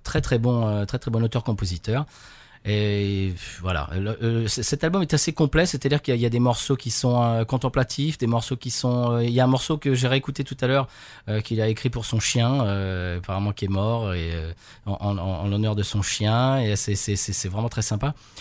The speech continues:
Il y a des morceaux qui sont, qui sont un peu plus, euh, rock, un peu plus, donc, il y a une espèce de palette dans cet album qui fait que, que, qu'on passe d'un morceau à l'autre, et c'est, c'est pas,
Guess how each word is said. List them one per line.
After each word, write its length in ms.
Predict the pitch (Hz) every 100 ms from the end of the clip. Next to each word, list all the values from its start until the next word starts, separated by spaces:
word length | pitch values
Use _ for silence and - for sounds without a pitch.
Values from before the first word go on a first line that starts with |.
| -
Il 40 | 120
y 20 |
a 40 |
des 80 | 131
morceaux 260 | 135 120 147
qui 140 | 135
sont, 240 | - 131 123
qui 100 | 120
sont 140 | 127
un 40 |
peu 120 | 117 120
plus, 240 | 127 -
euh, 280 | 120 110 110
rock, 520 | 104 123 131 147 -
un 40 |
peu 120 | 110 110
plus, 240 | 123 120
donc, 180 | 127 113 - -
il 40 | 139
y 20 |
a 20 |
une 100 | 147
espèce 240 | 143 180
de 80 | 151
palette 380 | 113 147 143 175
dans 100 | 131
cet 200 | - 135
album 280 | 120 127 156
qui 140 | -
fait 180 | - 143
que, 360 | - 120 113 107
que, 120 | 110
qu'on 160 | 107
passe 200 | 117 135
d'un 100 | 123
morceau 280 | 117 113 120
à 60 | 107
l'autre, 300 | 120 160 -
et 80 | 110
c'est, 140 | 110
c'est 160 | - 113
pas, 280 | 131 123